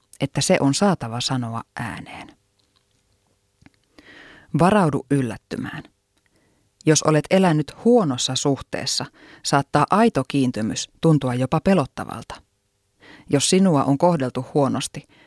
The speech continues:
voivat pienet rakkauden eleet laittaa sinut täysin polvilleen.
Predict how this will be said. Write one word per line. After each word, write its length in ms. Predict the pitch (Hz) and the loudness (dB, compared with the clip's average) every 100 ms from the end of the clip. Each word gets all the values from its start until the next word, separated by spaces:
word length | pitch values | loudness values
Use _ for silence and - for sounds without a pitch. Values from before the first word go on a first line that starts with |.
| _ | _
voivat 260 | - - - - | 0 0 -2 2
pienet 340 | 220 180 - | 4 4 0
rakkauden 600 | - 175 - 120 123 117 - | -2 -2 -4 -6 -6 -8 -4
eleet 400 | 135 127 107 - _ - | -2 -2 -6 -14 _ 0
laittaa 340 | 185 - 135 | 0 0 -2
sinut 400 | - 139 277 - _ | 0 2 2 -2 _
täysin 380 | 220 185 143 - | 4 4 0 -4
polvilleen. 720 | 139 131 104 - - - | -4 -4 -6 -12 -14 -16